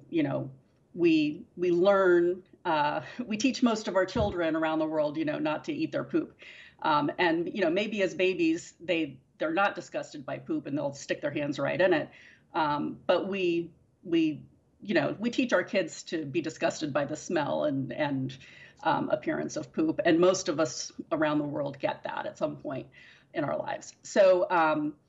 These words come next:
but there are a lot of other things that vary from, you know, from place to place, culture to cu-, culture, um, especially when it comes to things like food.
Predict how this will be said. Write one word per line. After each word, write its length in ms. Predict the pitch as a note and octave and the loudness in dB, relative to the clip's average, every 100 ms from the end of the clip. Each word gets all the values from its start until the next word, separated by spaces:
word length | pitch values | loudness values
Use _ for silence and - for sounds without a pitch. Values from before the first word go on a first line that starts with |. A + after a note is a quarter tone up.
| _ - _ _ - | _ -20 _ _ -2
but 100 | D#4 | 4
there 100 | D4+ | 6
are 60 | |
a 40 | C#4 | 6
lot 120 | B3+ | 4
of 100 | A3+ | 0
other 200 | G#3+ G#3 | -4 -6
things 360 | G#3 F#3+ F#3 - | -8 -8 -10 -8
that 420 | F3+ E3+ E3 E3 - - | -2 0 -2 -4 -14 -20
vary 520 | F3+ F3 F#3 F#3+ D3+ C#3+ | -8 0 2 2 -2 -8
from, 220 | - - - | -10 -10 -4
you 100 | D#3+ | -2
know, 160 | D3 C#3 | -2 -4
from 200 | - D3 | -4 -2
place 280 | - F3 | 0 -2
to 80 | - | -4
place, 340 | - - D#3 D3 | -2 2 2 0
culture 380 | - D#3+ - | -4 -4 -2
to 80 | D3 | -6
cu-, 240 | D3 - - | -4 -4 -4
culture, 540 | - - - D3+ C3 C3+ - - _ | 0 0 2 0 -2 -4 -16 -20 _
um, 440 | E3+ D#3 D3 C#3+ C#3 - - | -2 0 0 -2 -4 -10 -16
especially 380 | - - G3 A3+ | -4 0 2 2
when 100 | F#3+ | 0
it 80 | E3+ | 0
comes 260 | F#3 E3+ | -2 -6
to 60 | - | -4
things 240 | E3 E3 | -2 0
like 160 | D#3 C3+ | 0 -4
food. 420 | - B3 D#3 C3+ | -4 -2 -2 -2